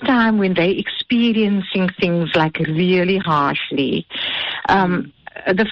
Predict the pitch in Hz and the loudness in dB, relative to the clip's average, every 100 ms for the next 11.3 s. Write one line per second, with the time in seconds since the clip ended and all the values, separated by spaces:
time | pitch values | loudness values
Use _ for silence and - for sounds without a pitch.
0 | - 233 214 311 320 320 320 254 240 220 | -2 -6 -2 2 2 2 0 2 2 2
1 | 185 185 151 175 262 381 - 165 392 - | 0 0 0 0 0 0 0 0 -2 0
2 | 381 403 381 381 247 285 415 247 - 320 | 0 0 0 2 2 2 2 -2 0 -2
3 | - 359 - 339 381 381 247 180 165 160 | 0 -2 2 2 2 0 -2 -2 -2 -2
4 | 160 - 480 466 254 285 - 214 190 214 | 0 0 2 2 0 -2 -2 -4 -2 -2
5 | 262 240 196 240 247 180 160 156 254 240 | 0 0 2 2 2 0 -2 0 0 0
6 | 196 - 466 440 330 285 226 190 190 165 | -2 -2 0 2 0 0 0 0 0 -2
7 | - 214 262 226 165 170 156 156 247 - | 0 2 2 -2 0 0 0 0 -2 -4
8 | - - 302 349 330 320 285 - - 254 | -8 -2 0 0 0 0 0 -4 0 0
9 | 285 285 208 247 330 226 151 208 - - | 2 2 2 2 2 0 0 -2 -8 -18
10 | - 214 262 220 214 285 311 233 190 165 | -10 -4 0 2 2 0 0 0 0 0
11 | 147 131 | 0 0